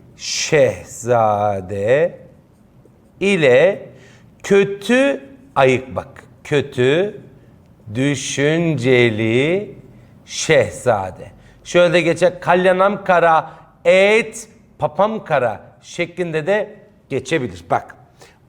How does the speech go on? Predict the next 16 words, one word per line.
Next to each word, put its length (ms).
ayığa 400
dikkat 280
ettiniz 420
değil 100
mi? 160
Hani 300
Köktürk 500
Türkçesinde 540
parlatan 600
neye 240
vardı? 320
Anık. 480
Bu 500
Uygur 460
Türkçesinde 640
ayık 580